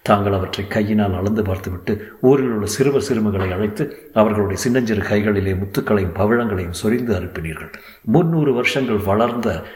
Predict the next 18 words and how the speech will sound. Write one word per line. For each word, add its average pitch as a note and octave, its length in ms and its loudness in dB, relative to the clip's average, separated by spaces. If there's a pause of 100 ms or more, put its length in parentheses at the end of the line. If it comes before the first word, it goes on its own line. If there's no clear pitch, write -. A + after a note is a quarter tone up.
(200)
இலந்தை B2+ 460 4
மரத்திலிருந்து G#2 640 0
முப்பது G#2+ 440 0
ஆண்டுகளுக்கு A2 500 0
ஒரு G2+ 120 2
முறை G#2 220 2
விளையும் F#2+ 400 -2
இலந்தை G#2 400 0
கனியை B2 540 -2
காத்திருந்து F#2+ 540 -4
பறித்து G2 420 -6
வந்து F#2+ 340 -4 (220)
தங்களிடம் F#2+ 520 2
சமர்ப்பித்தேன். A2 580 0 (260)
அதை A#2+ 240 4
தாங்கள் A#2 340 2
வளர்த்த G#2 640 -2 (580)
நாகனவாய் G#2+ 760 2